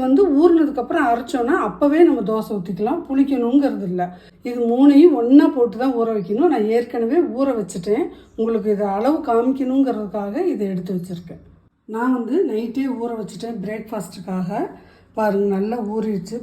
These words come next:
பாசிப்பயிறு, அரிசி எல்லாம். இதை வந்து இப்ப நம்ம மிக்ஸி ஜார்ல தான் சேர்த்து நல்லா நைஸ் பேஸ்டா அரைக்கணும். தண்ணி கொஞ்சம் கொஞ்சமா ஊத்தி தான் அரைக்கணும். இப்போ இது மிக்ஸி ஜார்ல சேர்த்துக்கலாம். ஒரே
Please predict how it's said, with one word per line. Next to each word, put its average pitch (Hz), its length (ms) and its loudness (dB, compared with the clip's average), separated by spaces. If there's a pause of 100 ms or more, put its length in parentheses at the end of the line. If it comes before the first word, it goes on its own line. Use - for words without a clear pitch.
பாசிப்பயிறு, 196 640 -4
அரிசி 180 360 -6
எல்லாம். 170 240 -2 (400)
இதை 254 100 4 (100)
வந்து 233 220 2
இப்ப 277 200 -4
நம்ம 214 120 0 (120)
மிக்ஸி 220 300 -2
ஜார்ல 214 340 2
தான் 294 160 0
சேர்த்து 233 320 0
நல்லா 240 180 -2 (140)
நைஸ் 247 440 0
பேஸ்டா 214 340 -2 (100)
அரைக்கணும். 202 500 -2 (380)
தண்ணி 277 320 10 (100)
கொஞ்சம் 254 360 4
கொஞ்சமா 247 300 2 (120)
ஊத்தி - 260 -8
தான் 240 140 -4
அரைக்கணும். 185 380 -4 (320)
இப்போ 269 180 -2 (100)
இது 262 160 0
மிக்ஸி 226 300 -4
ஜார்ல 226 260 4 (100)
சேர்த்துக்கலாம். 170 480 -4 (3750)
ஒரே 233 180 4